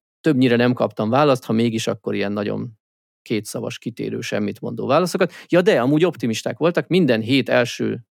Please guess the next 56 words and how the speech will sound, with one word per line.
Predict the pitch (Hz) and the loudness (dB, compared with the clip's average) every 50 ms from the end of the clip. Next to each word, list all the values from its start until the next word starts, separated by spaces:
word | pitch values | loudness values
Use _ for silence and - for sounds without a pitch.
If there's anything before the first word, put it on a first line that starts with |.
| _ _ | _ _
egy-két | 131 123 113 - - 113 104 - | -2 -2 -2 -2 -6 -8 -4 0
napjában | 143 165 175 - 143 113 117 117 117 | 0 0 2 2 2 2 2 2 2
megígérték, | 120 123 113 104 101 117 117 113 - 110 - | 2 0 0 0 -2 -2 -2 -2 -4 -10 -10
hogy | - - | -8 -8
ezen | 104 104 - - | -6 -6 -6 -8
a | |
héten | 104 104 117 117 - - - | -8 -8 -10 -10 -8 -12 -12
kész | - - 101 104 | -10 -12 -14 -12
lesz | - - 120 - | -14 -16 -16 -14
az | - - | -12 -12
autó. | 107 92 - 123 - - 120 _ _ _ _ _ | -12 -12 -12 -12 -14 -14 -14 _ _ _ _ _
Így | - 127 113 | -6 -6 -6
telt | - - 107 110 113 | 0 0 0 0 2
el | 120 110 | -2 -2
három | 107 113 117 113 110 107 104 | 0 2 2 2 2 0 -4
hét, | 107 110 202 214 | 0 0 0 0
hogy | - - 123 | 0 -2 0
gyakorlatilag | 120 175 190 - - 151 135 123 - 131 123 123 | 0 0 0 2 0 0 0 0 0 -2 0 2
arról | 147 147 135 117 117 | 2 2 2 0 -2
volt | 110 110 110 117 | -2 -2 -4 -4
szó, | - - 180 | -2 2 2
hogy | 156 139 120 - - _ _ | 2 2 2 -2 -8 _ _
péntekre | _ - 170 139 139 117 117 117 | _ 0 2 2 2 0 0 -2
kész | - - 120 113 - | -2 -2 -4 -4 -4
lesz. | - 135 123 - - - _ _ _ - - - _ _ _ _ _ _ | -8 -10 -8 -10 -14 -16 _ _ _ -20 -20 -20 _ _ _ _ _ _
Csütörtökön | - 196 185 - 151 131 - 143 131 139 | -4 -2 2 2 2 2 2 0 2 4
rájuk | 139 143 147 139 - | 4 4 4 2 0
írtam, | - - 127 | -4 -4 -4
akkor | 113 - 123 | -2 -2 2
holnap | 127 156 185 202 170 - | 2 4 4 4 2 2
mehetek? | 139 143 165 160 - 123 - - _ _ - | 2 2 2 2 2 -2 -2 -4 _ _ -6
Mm, | 175 175 175 170 170 170 165 165 165 160 - _ _ _ _ _ _ _ - | -4 -2 -2 0 0 0 0 -2 -2 -4 -8 _ _ _ _ _ _ _ -2
mm, | 139 139 143 143 143 143 143 143 | 0 2 2 2 2 2 2 2
vagy | 127 131 135 151 147 | 2 2 2 4 2
az | 143 131 123 | 2 2 2
jött, | 139 123 117 - | 0 0 0 0
hogy | - 120 110 113 - - | -2 -2 -2 -2 -6 -12
nem | _ - 135 147 | _ -2 0 0
mehetek, | 160 165 - - - 156 151 160 170 - 160 147 - | 0 -2 -2 -4 -2 0 0 0 2 0 0 0 0
vagy | 139 123 117 | -2 0 0
az | 113 113 | 0 0
jött, | 120 120 117 | 0 -2 -2
hogy | - 113 - | -4 -6 -6
semmi | - - 95 95 104 107 | -4 -6 -4 -4 -2 -2
nem | 113 120 139 | 0 2 2
jött, | 160 202 208 - | 2 2 0 -2
és | - 143 - | -8 -12 -12
akkor | - - _ - 131 | -14 -18 _ -6 -4
nyilván | 123 110 107 107 98 104 | -4 -2 -2 -2 0 0
nem | 104 101 104 | 0 0 0
mentem, | 101 101 104 110 - - 110 | -2 -4 -4 -4 -6 -8 -8
ha | 113 117 | -6 -8
nem | 110 110 117 | -8 -8 -8
jött, | 117 117 | -10 -10
hogy | - - | -10 -8
mehetek. | 110 120 131 143 156 - 196 208 - _ | -6 -4 -2 -2 0 0 0 0 -2 _